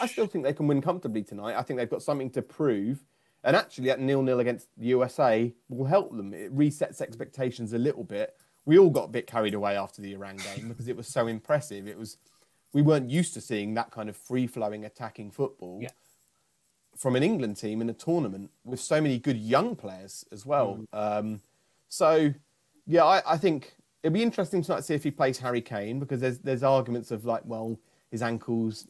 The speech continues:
Speaker 1: maybe got a little bit of a knock. We don't know too much there. But he hasn't scored yet. He needs a goal to build up his confidence. So do we risk possible injury for going further throughout the tournament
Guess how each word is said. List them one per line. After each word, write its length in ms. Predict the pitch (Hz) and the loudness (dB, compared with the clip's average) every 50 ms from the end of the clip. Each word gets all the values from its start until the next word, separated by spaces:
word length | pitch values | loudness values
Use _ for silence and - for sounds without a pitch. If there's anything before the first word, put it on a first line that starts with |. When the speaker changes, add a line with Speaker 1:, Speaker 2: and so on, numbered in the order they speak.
| - - | -16 -8
Speaker 1:
maybe 640 | 123 131 143 151 151 151 151 156 160 143 156 160 139 | -4 -2 0 0 2 2 2 2 2 0 -2 -2 -2
got 180 | 160 147 135 | -2 -2 0
a 20 | 147 | 0
little 220 | 156 139 117 139 | 0 0 0 0
bit 120 | 147 143 | 0 0
of 80 | 131 139 | 0 0
a 60 | 139 | 0
knock. 360 | 139 139 143 143 139 - - | 2 2 2 2 0 -2 -4
We 60 | 147 131 | -2 0
don't 160 | 139 127 127 | 0 0 0
know 80 | 123 120 | -2 -4
too 140 | - 135 123 | -4 -4 -6
much 200 | 107 - - - | -6 -6 -6 -4
there. 280 | 117 113 110 113 113 - _ _ _ _ _ | -4 -2 -2 -4 -6 -10 _ _ _ _ _
But 140 | 135 123 120 | 2 4 4
he 60 | 135 | 4
hasn't 240 | 156 165 170 131 - | 4 2 0 -2 -4
scored 360 | - 160 160 151 139 - - | -2 0 2 2 2 0 -2
yet. 180 | 107 104 107 - | -4 -8 -8 -8
He 80 | 131 127 | -8 -6
needs 200 | 120 120 117 120 | -6 -6 -6 -6
a 40 | 107 | -4
goal 300 | 101 123 123 123 117 - | -2 0 0 0 0 -4
to 100 | - _ _ _ _ - - | -8 _ _ _ _ -10 -4
build 180 | 120 117 113 | -2 -2 -2
up 80 | 110 - | -2 -4
his 80 | 120 - | -8 -10
confidence. 680 | - - 131 120 - - 101 101 101 110 113 - - - _ _ _ _ _ _ _ _ _ _ _ _ | -6 -4 -4 -4 -2 -4 -8 -8 -8 -10 -10 -12 -16 -18 _ _ _ _ _ _ _ _ _ _ _ _
So 180 | - - - 127 | -6 -2 -2 0
do 140 | 123 147 | 2 4
we 260 | 151 156 160 143 135 - _ _ _ | 4 4 4 2 0 -4 _ _ _
risk 420 | 123 135 175 196 - - - - - _ _ _ _ _ _ _ _ | 2 4 4 6 4 2 -6 -12 -18 _ _ _ _ _ _ _ _
possible 440 | - 156 147 - 151 135 135 135 139 | -8 -8 -6 -4 -2 0 2 2 4
injury 480 | 147 151 151 139 - 120 113 117 113 | 4 4 2 2 0 0 0 0 -2
for 220 | 113 - - 117 107 | -2 -4 -6 -6 -2
going 280 | 104 135 123 120 117 | 0 0 0 0 0
further 380 | 110 - 147 139 139 135 117 117 | -2 2 4 6 6 6 4 0
throughout 260 | - - 117 113 - - | -4 -4 -4 -4 -4 -4
the 60 | - | -8
tournament 560 | - - 135 131 113 101 98 98 110 135 | -8 -6 -4 -4 -4 -4 -8 -10 -12 -14